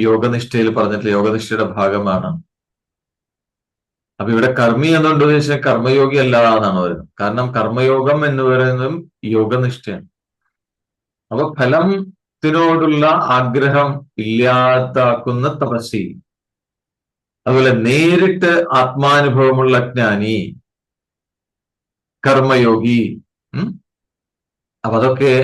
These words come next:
അവരൊക്കെ ഈ ശ്ലോകത്തിൽ പറഞ്ഞ തപസ്വി, ജ്ഞാനി, കർമ്മ, കർമ്മി എന്ന വാക്കുകളിലെ, ആ, അർത്ഥം അതിൽ വരുന്നില്ല എന്നാണ് പറയുന്നത്. ഇവിടെ അർജുനനെ ഉദ്ദേശിച്ചുകൊണ്ട് ഇതാണ് പറയുന്നത്, ഫലത്തിൽ ഇച്ഛ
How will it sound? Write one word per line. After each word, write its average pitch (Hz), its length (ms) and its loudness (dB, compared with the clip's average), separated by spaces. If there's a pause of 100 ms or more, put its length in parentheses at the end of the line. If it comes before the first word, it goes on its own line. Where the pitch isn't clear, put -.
(140)
അവരൊക്കെ 131 380 0 (140)
ഈ - 20 4 (600)
ശ്ലോകത്തിൽ 123 480 0 (120)
പറഞ്ഞ 117 200 2 (140)
തപസ്വി, 113 380 -2 (140)
ജ്ഞാനി, 110 300 -2 (120)
കർമ്മ, 104 260 -2 (640)
കർമ്മി 117 320 0 (100)
എന്ന 113 140 -2 (680)
വാക്കുകളിലെ, 107 680 2 (960)
ആ, - 20 2 (280)
അർത്ഥം 127 380 -2
അതിൽ 113 140 4 (100)
വരുന്നില്ല 107 380 0 (340)
എന്നാണ് 85 300 -6
പറയുന്നത്. 80 280 -10 (200)
ഇവിടെ 110 240 -2 (1500)
അർജുനനെ 160 460 2 (100)
ഉദ്ദേശിച്ചുകൊണ്ട് 127 600 2
ഇതാണ് 107 280 2
പറയുന്നത്, 90 400 -2 (100)
ഫലത്തിൽ 117 360 0 (100)
ഇച്ഛ - 120 -8